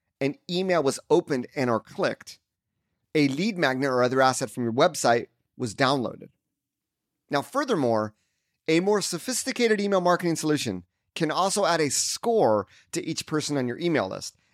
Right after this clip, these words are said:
And the score can normally be calculated in many ways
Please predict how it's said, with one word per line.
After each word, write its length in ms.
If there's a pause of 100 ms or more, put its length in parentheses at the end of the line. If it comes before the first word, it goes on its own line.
(100)
And 160
the 60
score 720 (220)
can 140
normally 300
be 140
calculated 680
in 140
many 240
ways 460